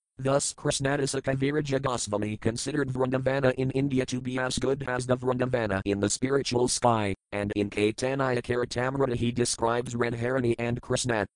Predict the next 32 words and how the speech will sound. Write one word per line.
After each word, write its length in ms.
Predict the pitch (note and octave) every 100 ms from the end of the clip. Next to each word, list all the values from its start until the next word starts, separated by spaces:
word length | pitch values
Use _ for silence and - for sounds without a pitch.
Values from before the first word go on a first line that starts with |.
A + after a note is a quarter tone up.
| -
as 180 | G2 F#2+
seated 380 | - B2+ B2
beneath 420 | A#2 A#2 A#2 A#2 A#2
a 60 |
wish-fulfilling 720 | A#2 A2+ - A#2 A#2 A#2 A#2
tree 240 | A#2 A#2 A#2
in 200 | B2 A#2
Vrindavana 600 | A#2 A2+ A2+ A2 G2 F2
on 200 | F2 F2+
a 40 | F2+
throne 380 | - A2+ A#2+
decorated 560 | A2+ A2 A2 A2 A2 A2
with 220 | A2+ A2
valuable 420 | A2 A#2+ A#2 A2
jewels. 540 | A2 A2 F#2+ D#2+ D#2+ - _ _ _ -
There 240 | A2+ C3
Krishna's 520 | - B2 A2 A#2 B2+
dear 240 | A#2+ B2 C3
friends, 420 | A#2+ F#2+ F2 - -
the 140 | G2+ G2
coward 420 | A#2+ B2+ B2+ A2+
boys 320 | A2+ A#2 B2
and 240 | A#2+ A#2 A2+
the 60 |
gopis, 580 | A2+ A2 F#2+ E2+ E2+ - - -
serve 340 | - A#2+ B2+
Radha 320 | A#2 A#2+ A2+ A2+
and 180 | A#2 A2+
Krishna 440 | - A2+ A2 A#2
by 200 | A#2 A#2
singing, 480 | A#2+ A2 F#2 E2+ E2+ - A#2
dancing, 480 | A#2 A2+ G2+ E2+